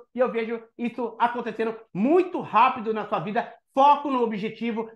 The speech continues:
procure não ficar se apegando a essas confusões, a esses pensamentos turbulentos, né? É, é hora de, de equilibrar e harmonizar os pensamentos, tá? Nós temos uma energia aqui, ah, das coisas acontecendo muito rápido,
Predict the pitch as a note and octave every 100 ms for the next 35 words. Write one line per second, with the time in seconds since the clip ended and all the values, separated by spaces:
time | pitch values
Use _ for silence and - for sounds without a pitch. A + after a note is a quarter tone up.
0 | _ C4 C4 D#4 C#4+ C4+ C4 A#3+ B3 A#3+
1 | E3+ - _ _ C4+ C4 C4+ F3 G#3 B3
2 | A#3 A3+ _ A3+ A3 A3+ G#3+ A#3+ A#3 G#3
3 | E3 G#3+ A3 G#3 - _ A3 A#3 A3 -
4 | B3+ B3 G#3+ A#3 A3+ A3+ F#3 F3+ G#3 A3
5 | G#3+ G#3+ A3 _ G3 B3 F#3+ - _ G3+
6 | G#3+ G#3+ G#3+ A#3 A#3 C#4 A#3+ A3 B3 A#3+
7 | F#3+ B3 - _ _ - C4 - C#4 F3
8 | G3+ A3 A3 G3 G#3 G#3+ G#3+ F3 A3 A#3
9 | A3+ G#3 F#3 F3 G3+ G3+ _ _ - G3+
10 | - - _ F#3+ F#3+ D#4 D4+ C#4+ C4 A3
11 | E3+ C4+ C4 - C4+ A3 - - F#3+ G#3
12 | G#3+ - G3+ A3+ C#4 C#4 C4+ C4 B3+ B3+
13 | B3+ G#3 A3 A3+